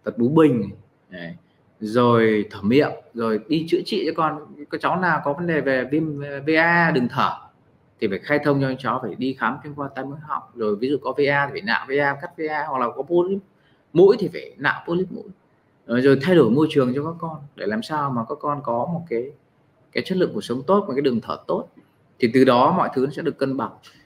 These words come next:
Còn nếu ví dụ như là các cháu mà không bỏ được thói quen xấu đó hoặc là cha mẹ không biết làm thì phải tham khảo về thêm một yếu tố về nhắc các nha sĩ, đấy, để đến thăm khám và thực sự nó có cái hàm chức năng nữa để làm sao mà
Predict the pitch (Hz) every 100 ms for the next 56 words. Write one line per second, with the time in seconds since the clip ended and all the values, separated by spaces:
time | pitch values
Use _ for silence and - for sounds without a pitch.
0 | _ _ 123 131 131 175 175 170 156 147
1 | 143 127 117 - - _ _ 151 147 123
2 | 139 156 120 - 139 90 78 - - 123
3 | 147 139 123 120 120 110 147 123 - 143
4 | 117 147 160 165 127 113 - 202 - -
5 | 143 139 120 78 73 95 82 135 120 78
6 | 107 120 117 139 - _ _ _ 120 113
7 | 113 139 165 156 143 143 - 202 - _
8 | _ _ _ _ 92 101 113 120 - -
9 | 131 127 151 151 - 123 143 143 - -
10 | 139 123 127 147 160 139 123 185 185 175
11 | 160 165 - _ _ _ _ 113 117 117
12 | 156 151 139 131 117 104